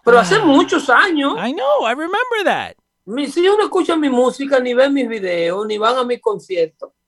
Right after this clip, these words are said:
Speaker 2: ¿Qué, qué
Speaker 1: Eso
Speaker 2: pa-
Speaker 1: se lo, eso se lo dijo ella muerta de risa a un periodista.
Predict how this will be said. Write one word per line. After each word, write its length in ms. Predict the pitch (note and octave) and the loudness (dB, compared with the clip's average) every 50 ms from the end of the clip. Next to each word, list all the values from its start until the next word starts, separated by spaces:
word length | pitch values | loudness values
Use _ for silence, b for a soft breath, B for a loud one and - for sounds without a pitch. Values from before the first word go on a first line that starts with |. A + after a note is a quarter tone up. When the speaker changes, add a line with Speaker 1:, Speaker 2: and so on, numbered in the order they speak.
| _ _ _ _ | _ _ _ _
Speaker 2:
¿Qué, 200 | - F#3 G3 - - - | -4 -4 -4 -4 -4 -4
qué 80 | - | -2
Speaker 1:
Eso 80 | D#3+ - | 0 2
Speaker 2:
pa- 140 | E4 F4+ F#4+ - | 2 2 2 0
Speaker 1:
se 80 | G4 | 0
lo, 160 | F#4 E4+ D#4 - _ _ _ _ _ _ _ | -2 -2 -4 -6 _ _ _ _ _ _ _
eso 260 | - - D#4+ D#4+ G#4 G4 | 0 0 2 2 2 2
se 120 | F#4 G#4 | 2 2
lo 100 | G4 F#4 | 2 2
dijo 200 | F#4+ G4+ F4 E4 | 2 4 4 4
ella 180 | F#4 F#4+ F#4+ F4+ | 4 2 0 -2
muerta 320 | E4 E4 F#4 F4+ - F#4+ | 0 -2 -2 -2 0 0
de 80 | E4 D4+ | 0 0
risa 240 | E4 G4+ F#4+ - F4+ | 2 0 0 0 -2
a 40 | F4+ | -4
un 40 | F4+ | -4
periodista. 800 | - F#4 F4 F4 F4+ F4 A4 B4 A#4 G#4 - _ - - - | -4 -6 -4 -4 -2 2 4 4 4 2 0 _ -12 -14 -14